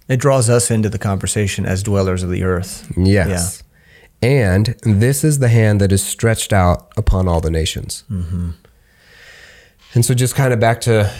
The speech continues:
Speaker 2: you know, where we started, the idea of a chess match, and it, it involves people, and it involves nations, and it involves a lot that's going on, and God is moving, and Satan is counter-moving,
Speaker 1: Mm-hmm.
Speaker 2: and that will continue to happen, and, uh, God will take us out of here,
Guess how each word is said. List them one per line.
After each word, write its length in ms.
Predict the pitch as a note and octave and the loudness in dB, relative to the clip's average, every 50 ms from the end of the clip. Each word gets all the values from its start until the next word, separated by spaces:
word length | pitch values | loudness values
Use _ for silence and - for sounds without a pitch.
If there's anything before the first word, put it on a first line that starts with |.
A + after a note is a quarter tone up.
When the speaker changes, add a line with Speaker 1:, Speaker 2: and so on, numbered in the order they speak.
| - - - | -8 -6 -2
Speaker 2:
you 100 | A#2 G#2+ | 0 2
know, 80 | G#2 G#2 | 2 4
where 160 | G#2 G#2 G#2 | 4 4 2
we 80 | G#2 G2+ | 2 0
started, 440 | - - - G2 G2+ A2 G#2+ F#2+ F#2 | 0 0 0 2 2 2 2 2 2
the 140 | F#2+ G2 G2 | 2 2 4
idea 420 | G2 G2 G2 G#2 G2+ G#2 G#2+ G2+ | 4 2 4 4 4 4 4 4
of 400 | G2+ G2 F#2+ G#2 G2+ - G#2 G2 | 4 2 2 0 0 -2 -2 -2
a 40 | G2 | -2
chess 360 | - - G#2 G2 G2+ - - | 0 2 2 0 0 0 0
match, 400 | F2 E2+ E2 D#2 - - - - A2+ - | 0 0 0 -2 -4 -6 -10 -10 -6 -2
and 140 | G#2+ G#2 | 2 2
it, 180 | G2 G2 F#2+ - - | 4 4 2 2 2
it 100 | G#2 G2+ | 2 4
involves 480 | G2 G2 F#2 G2 G2 G2+ G2+ G2 F#2+ - | 4 4 4 4 4 4 4 2 0 -2
people, 420 | - - G2+ F#2 - F2+ F#2 F#2+ | 0 0 0 2 2 2 2 4
and 120 | F#2+ G2 G2 | 4 4 4
it 40 | |
involves 380 | G2 G2 F#2 F#2 F#2+ G2 G#2 G2+ | 2 2 4 2 2 2 2 0
nations, 500 | F#2+ F#2 F#2 F2 - - F2+ F2+ F#2 - | 0 0 0 0 -2 -2 -2 -2 -2 -2
and 100 | F2 F2+ | -2 -2
it 40 | F2+ | 0
involves 280 | F2 F#2+ G2 G#2 G#2 | 2 2 2 2 2
a 40 | G2 | 2
lot 240 | F2+ F2+ F#2 G2+ F#2+ | 2 2 2 2 2
that's 140 | - G#2+ G#2 | 0 -4 -4
going 260 | - - G2 F#2 F2 | -2 -2 0 0 0
on, 400 | F#2 F#2 F2+ F2 F2 F#2 G2+ - - - | 0 0 2 0 0 -2 -4 -8 -10 -8
and 140 | G#2+ G2 | -6 -2
God 240 | F#2+ F2+ F#2 G2 G2 | 0 2 2 2 2
is 120 | G2 G2 - | 0 0 0
moving, 480 | G2 G2 F#2 G2 F#2+ F#2+ F#2+ F#2+ - - | 2 2 2 2 2 2 0 -2 -2 -4
and 100 | - - | -6 -4
Satan 240 | - F#2+ F#2 - - | -2 -2 -2 -2 -2
is 80 | G2 - | -4 -4
counter-moving, 760 | - F#2+ F#2+ F#2+ F#2 F2 F2 F2+ F2 E2+ F2 F2 F2+ F#2+ - _ - | -2 0 0 2 2 2 2 0 0 2 0 0 -2 -4 -6 _ -8
Speaker 1:
Mm-hmm. 560 | A2+ A2 F#2+ F#2+ G2 G2 G2 - - - - | -6 -6 -4 -4 -4 -6 -6 -8 -8 -2 0
Speaker 2:
and 100 | G2+ F2+ F#2 | 2 2 4
that 120 | F#2+ - | 2 2
will 100 | - G2+ | 0 0
continue 460 | G2+ - G2 F#2+ - G#2 G2 G2+ G2 | 2 2 0 0 2 0 2 2 4
to 60 | F#2+ | 2
happen, 480 | F2+ F2+ F#2 F2+ E2+ F2 F#2 F2+ F2+ F#2 - - - - - | 4 2 2 2 2 0 0 0 -2 -4 -6 -10 -14 -12 -8
and, 320 | A#2+ G2 F2+ F2+ F2+ F2 F2+ | -4 -2 0 0 0 0 2
uh, 160 | F2 F2+ F2+ | 2 2 2
God 260 | F2 F2 F2 F#2 F#2 | 2 2 2 2 2
will 60 | F#2 F#2+ | 0 0
take 220 | - - G#2 F#2+ | 0 0 0 2
us 160 | - G2 F#2+ - | 0 0 2 2
out 220 | F#2 F#2 F#2+ F#2+ | 2 2 2 2
of 100 | F#2+ - | 2 0
here, 300 | - F#2+ F#2 G2 G#2+ - | 2 2 2 0 0 -4